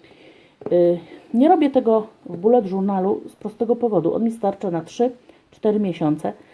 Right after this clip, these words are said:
i bez sensu jest to wszystko ciągle przepisywać, jak robiłam do tej pory. Zaczęło mnie to mocno denerwować. Uznałam to za stratę czasu, a te zeszyty, wiadomo, że posłużą mi dłużej, y, dłużej niż rok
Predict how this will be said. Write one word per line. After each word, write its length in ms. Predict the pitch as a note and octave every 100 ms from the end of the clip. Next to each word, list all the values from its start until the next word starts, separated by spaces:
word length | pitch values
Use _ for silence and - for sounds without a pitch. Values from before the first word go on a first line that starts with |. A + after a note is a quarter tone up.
| - - _ -
i 60 |
bez 200 | F3+ F3
sensu 300 | A#3 A3+ A3+
jest 180 | G3 F#3+
to 60 | -
wszystko 680 | - F#3+ - - G3 G3+ _ _
ciągle 300 | G3+ F#3+ F3+
przepisywać, 560 | - E3+ - G#3 F#3
jak 80 | F3
robiłam 320 | E3+ E3 E3
do 100 | D#3+
tej 160 | D3 D3
pory. 300 | - B2+ D#3+ - _ - _ -
Zaczęło 300 | F3+ F3+ F3+
mnie 140 | F3
to 300 | E3+ D#3 E3 -
mocno 460 | D#3 F#3 F3 F3
denerwować. 600 | D#3 D#3+ C#3+ C#3+ D#3 C4+ - _ _ _ _ _ _ _ _ _ - C3 G3 D3+
Uznałam 300 | G#3 E3 E3+
to 80 | E3
za 100 | D3+
stratę 320 | D3 E3+ E3+
czasu, 360 | F3 C4 B3 C4 - - - -
a 60 | -
te 120 | G3
zeszyty, 380 | F#3 F3+ A3 A#3
wiadomo, 340 | G3+ F#3+ F#3
że 80 | F3+
posłużą 400 | F3+ - F3+ F3+
mi 220 | F3 F#3+
dłużej, 440 | F3+ F#3 D#3+ D#3+ E3 _ - - _ _
y, 200 | - E3+
dłużej 340 | E3+ G3+ F#3+ F#3
niż 220 | F3 E3
rok 400 | F3+ G#3 A#3+